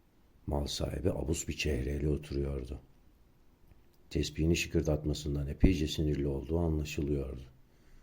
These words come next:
Selam verdi. Çırağa, "Misafire çay söylemek yok mu oğlum?" diye çıkıştı. Daha tezgah gerisine geçip oturmadan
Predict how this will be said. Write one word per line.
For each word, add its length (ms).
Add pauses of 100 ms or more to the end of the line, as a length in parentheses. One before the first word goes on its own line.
(440)
Selam 460
verdi. 380 (640)
Çırağa, 580 (720)
"Misafire 500
çay 200
söylemek 460
yok 160
mu 100
oğlum?" 380 (360)
diye 200
çıkıştı. 600 (800)
Daha 260
tezgah 460
gerisine 400
geçip 300
oturmadan 680